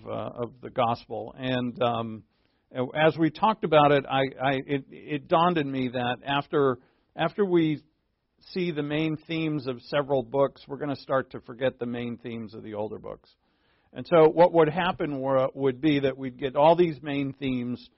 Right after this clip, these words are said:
and then we'd be like, "Wait a minute, which main theme goes with which book again?" And we would have been, we would have spent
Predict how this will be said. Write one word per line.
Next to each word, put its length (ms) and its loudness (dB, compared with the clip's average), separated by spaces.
and 160 -6
then 160 -2
we'd 200 -4
be 160 -2
like, 280 0
"Wait 200 2
a 40 2
minute, 220 -8
which 240 -4
main 260 -2
theme 380 -2
goes 260 2
with 160 -10
which 220 0
book 240 2
again?" 380 -8
And 220 -8
we 120 -4
would 160 0
have 220 -6
been, 460 2
we 180 -4
would 140 2
have 100 0
spent 360 0